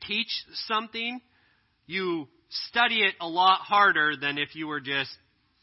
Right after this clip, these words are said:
casually reading it? You get a lot more out of it. Um, just like in the songs we sang this morning, um, in studying for this morning's message. You know,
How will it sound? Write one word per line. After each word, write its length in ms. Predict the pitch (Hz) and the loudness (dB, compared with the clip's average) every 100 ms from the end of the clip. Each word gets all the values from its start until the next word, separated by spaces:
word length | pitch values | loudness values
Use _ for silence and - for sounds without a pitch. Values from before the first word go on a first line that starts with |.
| _ _ _ _ - | _ _ _ _ -2
casually 600 | 170 160 139 160 151 139 | 2 2 -2 -4 -4 -2
reading 360 | 147 143 123 | -4 -4 -6
it? 140 | 101 - _ _ _ - | -10 -14 _ _ _ -8
You 160 | 208 | -6
get 180 | 196 240 | 0 0
a 40 | |
lot 280 | 226 220 220 | 4 2 2
more 260 | 214 214 196 | 0 0 2
out 260 | 185 185 | 4 2
of 100 | 160 | 0
it. 120 | 117 87 _ _ _ _ | -6 -10 _ _ _ _
Um, 320 | 135 143 139 | -6 -6 -6
just 220 | 131 170 185 | -8 -8 -2
like 240 | 165 160 | -2 -2
in 100 | 156 | -8
the 80 | 143 | -8
songs 500 | - 160 160 156 143 | -4 -2 0 -2 -8
we 100 | 135 | -12
sang 280 | - 143 143 | -6 -6 -6
this 200 | 131 - | -12 -10
morning, 340 | 156 143 110 - _ _ _ _ | -8 -6 -8 -14 _ _ _ _
um, 340 | 131 127 120 - - | -14 -12 -14 -18 -14
in 160 | 135 127 - | -14 -12 -8
studying 460 | 151 160 156 156 - | -2 -2 -2 -6 -10
for 200 | 139 139 | -10 -10
this 180 | 135 - | -8 -10
morning's 340 | 151 147 135 147 | -8 -8 -8 -2
message. 400 | 175 175 120 92 _ _ _ | -2 -2 -8 -14 _ _ _
You 100 | 147 | -6
know, 180 | 156 151 | -4 -4